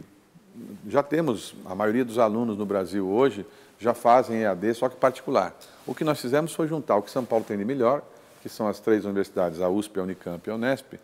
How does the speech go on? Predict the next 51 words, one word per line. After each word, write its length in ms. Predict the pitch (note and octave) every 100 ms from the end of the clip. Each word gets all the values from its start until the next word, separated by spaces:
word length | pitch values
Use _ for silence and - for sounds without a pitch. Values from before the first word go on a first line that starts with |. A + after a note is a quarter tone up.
| _ - -
e 60 | A#2+
produzimos 540 | B2+ C#3+ C3+ B2+ C3+ C3+
as 160 | A2+
aulas 220 | G#2 G#2
com 200 | - A#2+
esses 140 | D3+ D#3
professores 640 | C#3 - A#2+ - C3 D#3+
e 100 | -
fazendo 300 | D3 D3 D3
à 40 | D#3
distância. 460 | D#3 D3 C3 - - - - -
Porque, 280 | - B2+ D3+ - - _ _ -
eh, 220 | A#2+ A2+
ainda 460 | B2+ D3 G#3 G#3 D#3
que 160 | -
você 260 | C3 B2 B2+
tenha, 400 | - G2 F2 D2+ A2
é 40 |
evidente 360 | A2+ G#2+ A#2 A#2
que 60 |
se 60 | -
você 180 | F2+ G#2+
tiver 240 | F#2+ F#2
presencial, 880 | - G#2+ F#2+ F2+ F#2 F#2 G2 D2+ - - - -
é 60 |
muito 240 | G2+ G#2 B2+
melhor, 400 | C3 B2 G#2 - - - -
é 100 | F2+ - - -
claro. 280 | G#2 G2 - - - -
Mas 120 | A#2
como 120 | -
é 40 | D#3+
que 40 |
você 160 | C#3+ D3+
vai 80 | C3+
fazer 200 | C3 A#2
presencial 680 | - A#2 A2 G#2+ A#2 A2+
em 60 | A#2+
todos 340 | A2+ D#3+ D3+
os 100 | C3+
lugares, 400 | A#2 G#2 A#2 B2+
em 80 | A#2
todas 240 | A2 C3 A#2
as 80 |
cidades? 520 | A2 G2 E2 C#2 - - _ _ _ -
É, 80 | G2+
hoje 220 | G#2+ C#3
em 40 | C#3
São 200 | C#3 A2+
Paulo, 260 | B2 B2
você 520 | G2 G2 - B2 G#2